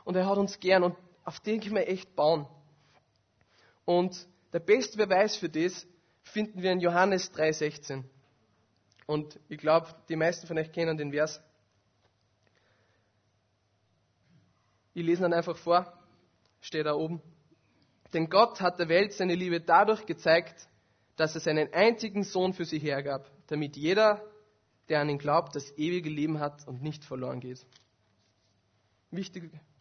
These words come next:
wichtiger und bekannter Vers, auch schon oft gehört, aber lassen wir uns das nur mal neu durch den Kopf gehen.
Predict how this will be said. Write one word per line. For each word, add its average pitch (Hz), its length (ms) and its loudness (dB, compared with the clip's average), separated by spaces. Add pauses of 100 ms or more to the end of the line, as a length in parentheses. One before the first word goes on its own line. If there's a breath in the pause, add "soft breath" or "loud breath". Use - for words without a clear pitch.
(120)
wichtiger 180 420 -8
und 160 100 -2
bekannter 165 440 -4
Vers, 156 360 -6 (420)
auch 147 140 -4
schon 156 140 -8
oft - 160 -12
gehört, 160 220 -2
aber 147 360 -2 (380 soft breath)
lassen 165 240 -4
wir 185 60 -4
uns 170 100 -8
das 165 120 -14
nur 165 100 -4
mal 151 80 -2
neu 156 180 -2
durch 156 200 -12
den 156 80 -14
Kopf - 220 -16
gehen. 131 240 -10